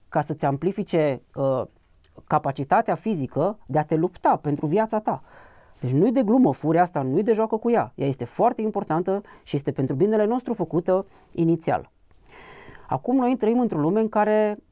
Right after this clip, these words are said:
nu mai pune neapărat mâna cineva pe tine, avem o societate cât de cât organizată, da? Deci nu mai sunt pericolele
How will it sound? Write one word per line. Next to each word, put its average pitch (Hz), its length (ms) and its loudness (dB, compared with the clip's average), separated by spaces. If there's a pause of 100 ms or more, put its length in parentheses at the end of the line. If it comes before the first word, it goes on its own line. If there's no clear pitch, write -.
(160)
nu 220 140 -2
mai 269 160 2
pune 196 300 0
neapărat 170 480 2
mâna 156 280 2
cineva 139 340 -2
pe - 120 -10
tine, 196 520 0
avem 156 320 0
o 139 60 0
societate 143 460 -2
cât 175 240 -4
de 160 100 0
cât - 200 -8
organizată, 131 720 0
da? 196 140 0
Deci 185 260 -4
nu 165 180 0
mai 247 120 0
sunt 226 220 -4
pericolele 151 800 -2